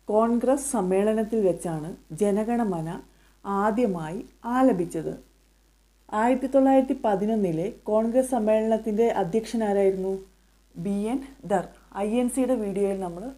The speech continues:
പറഞ്ഞിട്ടുള്ളതാണ്. ആരാണ് ആലപിച്ചത്? സരളാദേവി ചൗധരാണിയാണ് ജനഗണമന ആദ്യമായി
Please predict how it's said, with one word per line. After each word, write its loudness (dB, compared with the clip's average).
പറഞ്ഞിട്ടുള്ളതാണ്. -6
ആരാണ് 4
ആലപിച്ചത്? -2
സരളാദേവി 2
ചൗധരാണിയാണ് 0
ജനഗണമന 0
ആദ്യമായി 0